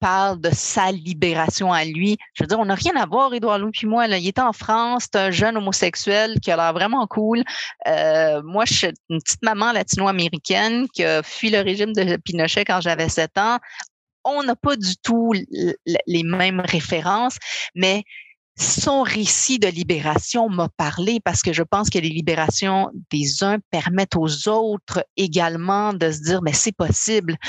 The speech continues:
c'est possible de vivre autrement, c'est possible d'exiger d'autres choses, c'est possible de, de, de, de », quand j'écris Là où je me terre, une des raisons que,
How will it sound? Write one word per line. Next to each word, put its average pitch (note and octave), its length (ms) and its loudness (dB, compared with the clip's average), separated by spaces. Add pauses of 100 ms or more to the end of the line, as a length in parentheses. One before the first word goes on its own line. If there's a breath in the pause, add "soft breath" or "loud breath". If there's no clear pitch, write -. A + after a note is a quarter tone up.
(240 loud breath)
c'est - 240 0
possible F3 400 0
de E3+ 120 0
vivre D3+ 260 -2
autrement, D3+ 480 0
c'est - 100 -4
possible G3 440 -2
d'exiger D3+ 440 0
d'autres C#3+ 240 0
choses, F3 300 0
c'est E3 100 -2
possible F#3 640 0
de, D3+ 120 0 (720 loud breath)
de, D#3 200 0
de, D3+ 180 0
de », B2+ 760 0 (1200)
quand G#3 80 4
j'écris A3 560 0
Là F#3+ 160 2
où F3+ 40 0
je F3+ 100 0
me D#3 180 -2
terre, G3 480 0
une F#3+ 160 -2
des F#3 80 2
raisons E3 400 0
que, F3+ 240 0